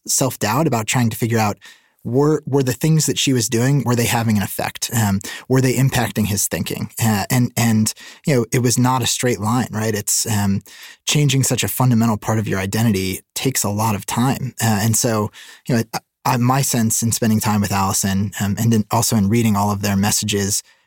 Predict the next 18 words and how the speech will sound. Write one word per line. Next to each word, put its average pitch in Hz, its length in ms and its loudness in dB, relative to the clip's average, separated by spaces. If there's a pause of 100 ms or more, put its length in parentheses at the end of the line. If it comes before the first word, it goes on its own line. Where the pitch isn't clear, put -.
during 117 300 4
those 104 300 0
years 120 340 0
to 107 120 -4
each 98 140 -2
other, 98 400 -4
um, 101 200 -2 (360)
was 117 180 0
this 113 180 -2
real 117 220 2
sense 113 420 0
of 98 260 -4
just - 520 -2 (260)
hoping 117 480 2
that 98 100 -2
it 92 100 -6
was 107 200 -4
going 101 420 0